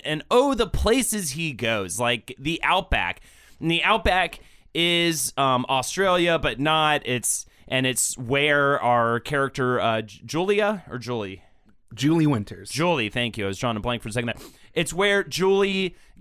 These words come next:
Speaker 1: goes when, e-, essentially it's w-, where she goes to be this jungle princess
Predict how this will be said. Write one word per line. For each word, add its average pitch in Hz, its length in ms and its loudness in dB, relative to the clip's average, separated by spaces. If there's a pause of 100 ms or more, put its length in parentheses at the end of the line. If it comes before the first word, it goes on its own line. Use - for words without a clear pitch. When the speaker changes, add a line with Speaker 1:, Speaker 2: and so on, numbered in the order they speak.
Speaker 1:
goes 160 600 2
when, 143 500 0
e-, 139 140 -2
essentially 233 520 2
it's 185 140 2
w-, 143 300 -6
where 156 260 2
she - 160 -2
goes 160 260 2
to 147 80 -2
be 143 160 0
this 127 160 -4
jungle 139 480 0
princess 123 720 -2